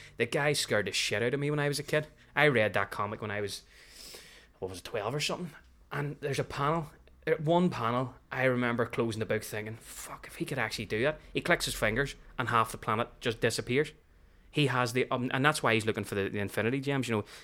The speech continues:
he's looking for all the stones to have complete and utter power. But obviously,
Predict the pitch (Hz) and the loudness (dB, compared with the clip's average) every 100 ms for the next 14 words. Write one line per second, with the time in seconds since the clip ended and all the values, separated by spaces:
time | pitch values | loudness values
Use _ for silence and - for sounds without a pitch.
0 | - 110 120 123 - 107 104 104 - 101 | -6 0 0 0 0 0 0 0 0 0
1 | 104 107 - - 113 110 98 101 104 _ | 0 -4 -4 -2 -2 0 2 2 0 _
2 | _ _ - 104 - 110 110 - - 101 | _ _ -10 -10 -4 -4 -4 -8 -10 -6
3 | 104 104 101 110 101 139 - - - - | -4 -2 0 2 2 2 -4 -20 -20 -20
4 | _ _ _ _ - 127 110 98 104 127 | _ _ _ _ -4 2 4 2 0 -2